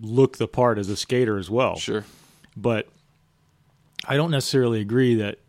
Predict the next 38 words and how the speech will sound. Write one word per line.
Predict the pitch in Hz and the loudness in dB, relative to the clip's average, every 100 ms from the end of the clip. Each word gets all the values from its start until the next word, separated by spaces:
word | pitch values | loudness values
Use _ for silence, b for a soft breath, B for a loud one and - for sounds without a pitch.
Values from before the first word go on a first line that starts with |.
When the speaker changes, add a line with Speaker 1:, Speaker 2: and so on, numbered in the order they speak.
| _ _ - | _ _ -8
Speaker 1:
and | 120 | 0
maybe | 135 127 | 4 4
he | 120 | 4
was | 120 110 | 2 4
making | 123 117 | 2 2
this | 107 - | -2 -2
point | 123 107 | -2 -2
and | 101 | -2
I | 117 | -2
missed | 127 | -2
it, | 110 | -4
but | 101 - B B B B - | -6 -8 B B B B -8
I | 113 | -6
think | - 117 - _ _ | -2 -4 -4 _ _
it's | - - | -10 -8
a | |
big | 98 127 110 | 2 2 2
difference | 120 113 110 101 - - - - 104 | 0 0 -4 -6 -10 -18 -18 -18 -10
being | 107 107 104 | -4 -2 -2
able | 104 98 98 | -4 -6 -8
to | |
get | 87 90 113 | -8 -2 0
on | 107 104 107 104 - _ _ - - - _ _ - | 0 -2 -4 -6 -10 _ _ -20 -20 -20 _ _ -14
a | 110 | -6
bike, | 104 95 95 - - | -4 -4 -8 -12 -16
Speaker 2:
Mm-hmm. | 107 107 101 - b b b b _ - | -14 -8 -8 -8 b b b b _ -12
Speaker 1:
especially | - 120 120 | -6 -2 -2
building | 107 104 | -2 -4
a | 92 | -4
bike | 104 98 | -4 -4
with | 101 | -6
your | 101 | -6
own | 98 | -6
hands | 95 98 98 87 98 | -6 -6 -6 -8 -14
Speaker 2:
Mm-hmm. | 107 98 101 b b b _ - | -14 -12 -14 b b b _ -6
Speaker 1:
and | 117 107 | -4 -2
riding | 110 113 110 101 | 0 0 0 -2
it | 95 101 | -6 -10